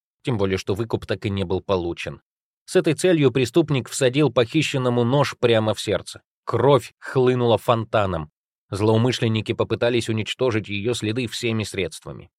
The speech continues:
Несмотря на тщательную уборку дома, в конечном счёте они предпочли сжечь его, чтобы гарантированно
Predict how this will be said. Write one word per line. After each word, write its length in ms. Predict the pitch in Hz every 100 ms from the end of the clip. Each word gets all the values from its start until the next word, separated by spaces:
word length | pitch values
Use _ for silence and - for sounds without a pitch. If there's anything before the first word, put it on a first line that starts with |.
| _ -
Несмотря 520 | 127 123 165 160 196
на 120 | 170
тщательную 480 | 143 180 156 139 131
уборку 360 | 120 147 - 135
дома, 300 | 165 202 156
в 40 |
конечном 540 | - 160 190 - 147 135
счёте 340 | - 165 143
они 180 | 131 143
предпочли 600 | 127 117 127 110 143 127
сжечь 460 | 98 107 107 -
его, 260 | 101 98 101
чтобы 340 | - 107 98
гарантированно 720 | 90 101 101 95 147 123 110